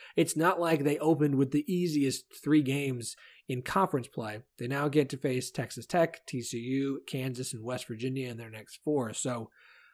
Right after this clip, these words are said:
I mean, this, uh, this is why I'm saying the sky has not completely fallen for Kansas State yet,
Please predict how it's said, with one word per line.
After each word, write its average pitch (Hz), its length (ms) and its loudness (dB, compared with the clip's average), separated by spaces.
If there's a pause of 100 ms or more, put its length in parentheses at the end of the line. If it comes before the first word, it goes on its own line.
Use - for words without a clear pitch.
(500)
I 147 60 -4
mean, 151 340 2 (1300)
this, 143 300 -4
uh, 147 80 -2 (180)
this 151 160 0
is 202 120 0
why 190 180 6
I'm 165 140 6
saying 156 340 4
the 131 60 0
sky 170 400 4
has 143 200 0
not 139 240 -2
completely 139 520 -4
fallen 131 400 -2
for 156 120 0
Kansas 160 400 -4
State 165 300 -2
yet, 143 400 -2